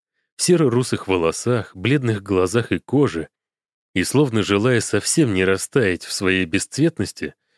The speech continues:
жилища они украшали яркими тканями, рисунками из охристых глин и блестящими безделицами. Многие обряды, например, вой на полную луну, как то бывает у настоящих волков,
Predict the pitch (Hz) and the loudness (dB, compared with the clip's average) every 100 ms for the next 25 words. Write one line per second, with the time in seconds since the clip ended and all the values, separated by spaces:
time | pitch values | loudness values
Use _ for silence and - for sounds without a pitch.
0 | _ 107 127 233 214 156 151 160 151 107 | _ -4 0 0 2 2 2 4 2 2
1 | 92 92 135 95 80 123 151 - 85 78 | -2 0 0 0 -2 0 0 -2 -4 -4
2 | - 143 156 131 107 95 - _ - 107 | -2 0 2 2 0 -2 -4 _ -6 -2
3 | 110 185 175 104 87 87 85 123 - 87 | 0 0 0 0 0 -2 0 -2 -2 -8
4 | - 82 78 113 156 143 - _ - 95 | -6 -8 -4 0 2 0 -4 _ -4 -2
5 | 82 85 - 123 - 107 95 92 87 82 | -2 -4 -2 -2 0 0 0 -2 -6 -4
6 | 87 76 - 78 71 - _ _ _ _ | -4 -4 -10 -14 -16 -20 _ _ _ _
7 | _ _ _ _ _ _ - 107 151 180 | _ _ _ _ _ _ -4 0 2 2
8 | 139 139 131 117 135 165 95 71 - 90 | 2 2 2 0 0 0 0 -8 -6 -2
9 | 92 92 92 85 95 123 82 78 98 92 | -2 0 0 0 0 0 0 0 0 0
10 | 85 78 76 76 82 123 123 _ _ - | -2 -6 -8 -6 -2 -2 -2 _ _ -8
11 | 117 - 110 101 107 101 98 95 101 101 | -4 -2 0 0 0 0 -2 -2 0 2
12 | 95 - - 95 90 95 87 | 0 -2 0 0 2 -2 -2